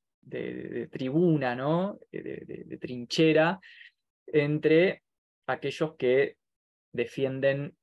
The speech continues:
eh, la ciencia, gran paréntesis semántico que nunca está muy claro qué quiere decir, pero de alguna manera queda bien defender la ciencia, es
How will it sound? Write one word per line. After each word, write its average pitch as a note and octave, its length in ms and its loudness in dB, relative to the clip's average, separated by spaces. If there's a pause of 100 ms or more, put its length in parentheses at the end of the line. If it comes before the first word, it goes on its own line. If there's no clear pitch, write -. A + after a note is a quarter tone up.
(640)
eh, - 260 -8
la - 160 -6
ciencia, D#3 920 4 (1120)
gran B2+ 640 -2 (400)
paréntesis C3+ 800 0
semántico C#3+ 760 0
que A#2+ 240 -6
nunca B2+ 280 -10
está B2 240 -2
muy B2 240 -8
claro C#3 480 2
qué A#2 180 -10
quiere C3 260 -4
decir, E3 440 2
pero A#2+ 240 0 (640)
de A#2+ 120 -4
alguna C3+ 220 0
manera C#3 340 2
queda C3+ 240 6
bien D#3 520 4
defender B2+ 440 -2
la B2 120 -2
ciencia, C#3 480 0
es - 60 -20